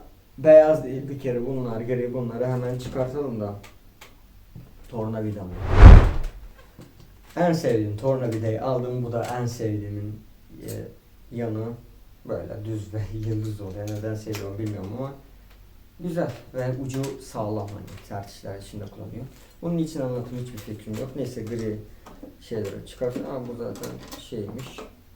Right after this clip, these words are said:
Bu neyi tutuyor açıkçası hiçbir fikrim yok. Ancak sök diyorlarsa sökeceğiz.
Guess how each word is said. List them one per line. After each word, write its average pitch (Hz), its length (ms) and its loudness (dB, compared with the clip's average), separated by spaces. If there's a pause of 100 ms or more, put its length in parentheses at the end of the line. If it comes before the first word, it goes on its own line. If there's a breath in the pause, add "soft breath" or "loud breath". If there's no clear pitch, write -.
(580 loud breath)
Bu 180 540 -2
neyi 180 220 4
tutuyor 165 400 0
açıkçası - 680 -10
hiçbir - 340 -10
fikrim 110 720 -8
yok. 147 220 -4 (100)
Ancak 120 340 -6
sök - 360 -6
diyorlarsa 95 440 -10
sökeceğiz. 160 580 -4